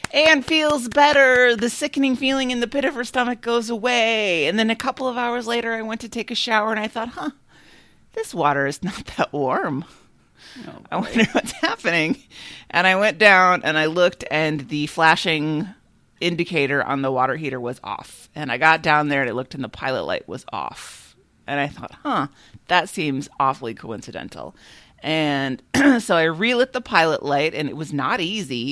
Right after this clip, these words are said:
Speaker 1: It took, like, three or four times to, and, and three or four YouTube videos to get the pilot light back on, and it fired up, and it seemed to be running great. And then a couple of hours later, I went back down to look at it. I had been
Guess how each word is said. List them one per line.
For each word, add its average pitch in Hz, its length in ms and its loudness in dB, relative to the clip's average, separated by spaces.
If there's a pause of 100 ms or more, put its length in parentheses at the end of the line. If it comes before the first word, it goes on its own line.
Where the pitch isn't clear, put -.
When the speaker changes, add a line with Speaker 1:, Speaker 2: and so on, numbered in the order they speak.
Speaker 1:
It 139 140 -8
took, - 260 -8
like, 135 220 -4
three 160 200 -6
or 185 60 -4
four 165 240 -6
times 143 560 -2
to, 135 320 -10 (380)
and, 165 360 0
and 311 240 4
three 254 200 -2
or 247 80 2
four 214 160 -2
YouTube 214 400 -4
videos 139 560 -4 (460)
to 196 80 -4
get 208 140 -6
the 180 80 -4
pilot 214 380 2
light 151 220 2
back 131 260 0
on, 131 220 0
and 143 120 0
it - 80 -6
fired 165 360 2
up, 123 320 0
and 127 100 -4
it - 140 -8
seemed 156 320 -6
to 180 80 -8
be 156 140 -6
running 139 320 -4
great. 131 440 -6
And 143 120 -2
then 131 120 -2
a 131 60 -6
couple 180 300 -6
of 147 100 -4
hours 139 320 0
later, 131 380 -2 (360)
I 160 100 -4
went 160 220 0
back 160 220 0
down 135 280 0
to - 80 -10
look 143 280 -6
at 120 160 -8
it. 190 180 -6 (340)
I 160 40 -2
had 160 240 -2
been 151 340 -2